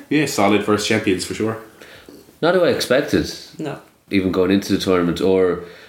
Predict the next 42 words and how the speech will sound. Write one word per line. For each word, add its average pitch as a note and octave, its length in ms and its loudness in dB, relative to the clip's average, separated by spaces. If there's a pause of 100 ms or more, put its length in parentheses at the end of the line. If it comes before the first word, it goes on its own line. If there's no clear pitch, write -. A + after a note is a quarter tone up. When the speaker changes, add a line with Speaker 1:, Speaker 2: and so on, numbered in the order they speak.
Speaker 2:
just G2 200 -2
thinking G2 300 0
back, F#2+ 320 -2
I, F#2 320 0 (380)
I G2 60 -4
don't A2+ 160 0
remember G#2 220 2
Homicide G2+ 460 2
being F2+ 140 0
a E2 40 -2
P F2+ 140 0
W E2 200 0
G E2+ 140 0
guy E2 180 2
at D#2 60 0
all. F2+ 440 0
Speaker 1:
No. D#2 420 -6 (320)
But G2+ 220 2
I G2 60 2
suppose G#2 280 2
when G2+ 140 2 (100)
you - 20 -2
think G2+ 160 0
about F2+ 140 -4
it, E2+ 60 0
yeah, F2+ 120 0
B-Boy F#2 360 -2
kind F#2 140 -4
of D#2 140 -6
was. G2 460 -2
I - 100 -4
guess F2 140 -6
that F2+ 180 -4
does F#2+ 160 0
make F#2+ 200 0
sense G2 260 0
as F2+ 160 0
a, F2+ 240 -2
as E2 120 -4
a E2+ 200 0 (220)
first-time F2 480 -4
champ. F#2 280 -4